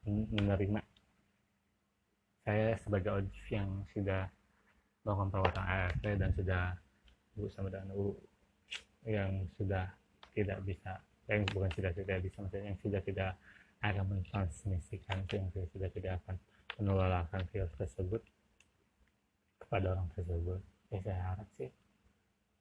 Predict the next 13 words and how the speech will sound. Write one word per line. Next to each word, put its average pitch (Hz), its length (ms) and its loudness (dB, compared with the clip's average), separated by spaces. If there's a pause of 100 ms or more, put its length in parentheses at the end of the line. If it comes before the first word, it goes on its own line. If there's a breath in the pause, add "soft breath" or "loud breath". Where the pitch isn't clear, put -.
(2500)
eh, 98 600 4 (280)
banyak 101 320 4
lagi 104 160 0
orang-orang 101 400 -4
di 95 180 0 (1500 loud breath)
Indonesia 107 480 6
ini 101 240 4 (1400)
yang 95 240 4
kalau 95 240 2
suka 98 160 -6
ngewe, 92 400 -2 (1800)
seenggaknya 117 480 2
mau 98 240 0